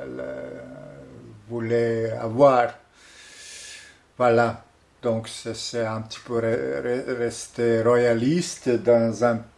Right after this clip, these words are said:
dans une république, bon, peut-être un peu imaginaire, hein, comme font les, souvent les, les écrivains de, des fantaisies, des fantaisies, n'est-ce pas ?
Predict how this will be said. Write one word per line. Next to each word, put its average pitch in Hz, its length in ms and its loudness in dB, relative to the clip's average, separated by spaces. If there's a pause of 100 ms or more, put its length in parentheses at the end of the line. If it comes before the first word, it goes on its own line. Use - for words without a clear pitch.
(360)
dans 117 140 -2
une 117 180 0
république, 120 640 2 (340)
bon, 110 160 -10 (300)
peut-être 117 260 -16
un 113 200 -14
peu 117 160 -12
imaginaire, 117 760 2 (800)
hein, 110 180 -8 (500)
comme 101 320 -14
font 117 240 -10
les, 107 320 -8 (420)
souvent 117 380 -4
les, 110 280 -2
les 113 580 -4
écrivains 117 460 -4
de, 113 200 -4
des 110 160 -8
fantaisies, 120 760 0 (680)
des 110 100 -8
fantaisies, 107 600 -8 (300)
n'est-ce - 200 -14
pas ? - 260 -8